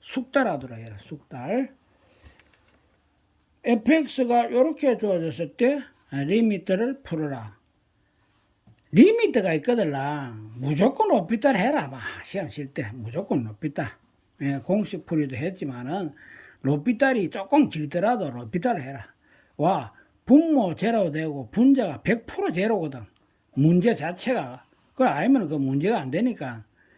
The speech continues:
대, 뭐, 로피탈 써버리면 요 분모 미분하면 일 되지? 뭐에 대해서 미분하느냐? 이렇게 질문 한번 하시더라.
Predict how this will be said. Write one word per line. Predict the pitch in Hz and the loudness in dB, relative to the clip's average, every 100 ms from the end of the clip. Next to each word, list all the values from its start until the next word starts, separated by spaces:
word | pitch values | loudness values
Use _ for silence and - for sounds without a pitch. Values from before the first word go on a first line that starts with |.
| _ _ _ | _ _ _
대, | 220 226 | 4 4
뭐, | 170 135 - _ - | 2 -4 -10 _ -2
로피탈 | 147 139 202 - | 0 2 2 2
써버리면 | - 233 - 220 185 160 | 2 -4 0 0 2 0
요 | 175 160 143 | 0 -2 -4
분모 | - 240 233 185 156 - | 4 6 6 2 -4 -4
미분하면 | 156 156 170 202 202 185 | 0 2 2 -2 -4 -4
일 | 214 226 | -4 -2
되지? | 214 214 214 240 - _ _ - - _ _ _ _ - 311 | 0 0 0 -4 -14 _ _ -20 -20 _ _ _ _ -20 -6
뭐에 | 226 165 175 202 | 0 4 6 6
대해서 | 277 320 285 | 6 4 2
미분하느냐? | 339 294 240 247 247 254 226 175 | 4 6 6 4 4 4 4 2
이렇게 | 202 202 | 0 -2
질문 | - 208 208 185 | -2 0 2 0
한번 | 143 147 | -2 -2
하시더라. | 120 135 156 123 101 | -4 -8 -10 -12 -14